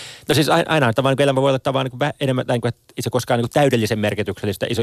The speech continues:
elämä varmaan koskaan täydellisen merkityksetöntä, eikä se ole täydellisen merkitykset-, merk-, merkityksellistä.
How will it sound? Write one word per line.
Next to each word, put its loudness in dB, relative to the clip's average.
elämä 2
varmaan 0
koskaan 0
täydellisen 2
merkityksetöntä, 0
eikä -2
se 0
ole 0
täydellisen 2
merkitykset-, 0
merk-, -2
merkityksellistä. 0